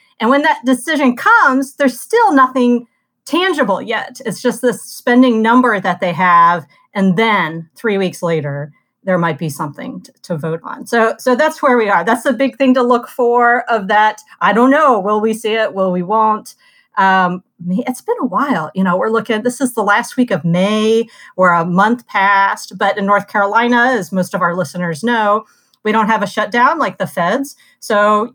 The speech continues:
you know, you don't have to pass a budget by June thirtieth. You can pass a budget by July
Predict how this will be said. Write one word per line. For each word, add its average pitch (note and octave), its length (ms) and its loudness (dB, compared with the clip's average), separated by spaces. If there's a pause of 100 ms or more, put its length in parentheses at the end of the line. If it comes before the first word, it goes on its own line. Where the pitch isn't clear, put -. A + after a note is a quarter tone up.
(100)
you G#3 100 -4
know, B3 200 -2
you A#3+ 80 -4
don't G#3+ 180 0
have A#3+ 160 -2
to - 140 -12
pass G#3+ 200 -8
a F3+ 80 -4
budget E3+ 340 -6
by D#3 160 -6
June D3+ 320 -8
thirtieth. D#3 480 -8
You E3+ 100 -12
can G3 160 -8
pass F#3 260 -4
a A3 40 -6
budget G#3+ 320 -2
by C4 160 2
July G4+ 360 -4